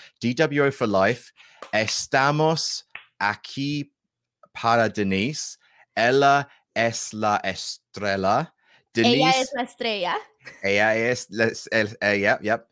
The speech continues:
Speaker 2: <laughs>
Speaker 1: Denise.
Speaker 2: No, no. Ella es
Speaker 1: Ella es
Speaker 2: la
Speaker 1: la
Speaker 2: es
Speaker 1: es
Speaker 2: estrella.
Speaker 1: estrella. Ella es la estrella. Denise,
Speaker 2: <laughs>
Speaker 1: ti-,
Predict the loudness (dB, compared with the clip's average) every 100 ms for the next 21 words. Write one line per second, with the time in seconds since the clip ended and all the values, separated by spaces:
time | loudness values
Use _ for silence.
0 | -20 _ 2 2 4 2 0 -6 -6 -4
1 | -4 -6 -6 0 2 2 2 0 0 0
2 | 0 0 -2 -6 -20 _ _ 0 2 4
3 | 2 2 -2 -14 -20 _ _ _ 0 2
4 | 2 0 -4 _ _ -4 -2 -2 -6 _
5 | _ _ _ _ 0 2 0 -4 -14 -18
6 | _ _ _ _ -8 -4 -4 -6 -16 _
7 | _ _ _ -2 -2 -2 -6 -10 _ _
8 | _ _ -20 _ -2 0 -2 -4 -10 _
9 | _ _ _ 2 4 4 4 2 0 0
10 | 0 0 -4 -6 -4 -2 -2 -4 -12 _
11 | -20 _ -4 0 2 2 0 -4 -8 -4
12 | -2 -2